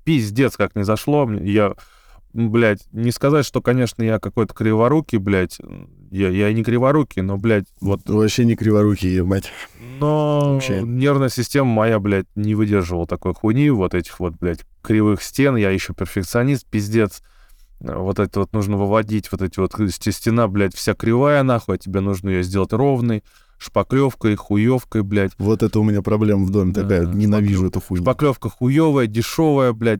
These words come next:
Speaker 1: там камни, блядь, ты тянешь ее этим ебаным шпателем, этот камень, блядь,
Speaker 2: Да.
Speaker 1: тянет за
Speaker 2: Да,
Speaker 1: собой,
Speaker 2: вообще
Speaker 1: блядь,
Speaker 2: мразь.
Speaker 1: длинную, блядь, борозду, нахуй, ты, блядь, опять, и, ну, блядь, в пизду, короче.
Speaker 2: Ну, <laughs> да, мерзко,
Speaker 1: Вот,
Speaker 2: мерзко,
Speaker 1: да,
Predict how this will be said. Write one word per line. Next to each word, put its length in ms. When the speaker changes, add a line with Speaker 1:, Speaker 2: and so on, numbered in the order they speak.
Speaker 1:
там 240
камни, 380
блядь, 320
ты 100
тянешь 400
ее 160
этим 200
ебаным 420
шпателем, 680
этот 220
камень, 480
блядь, 300
Speaker 2:
Да. 280
Speaker 1:
тянет 320
за 60
Speaker 2:
Да, 60
Speaker 1:
собой, 320
Speaker 2:
вообще 100
Speaker 1:
блядь, 140
Speaker 2:
мразь. 160
Speaker 1:
длинную, 420
блядь, 300
борозду, 720
нахуй, 440
ты, 200
блядь, 260
опять, 480
и, 60
ну, 220
блядь, 300
в 40
пизду, 360
короче. 340
Speaker 2:
Ну, 100
<laughs> 1000
да, 260
мерзко, 260
Speaker 1:
Вот, 80
Speaker 2:
мерзко, 360
Speaker 1:
да, 80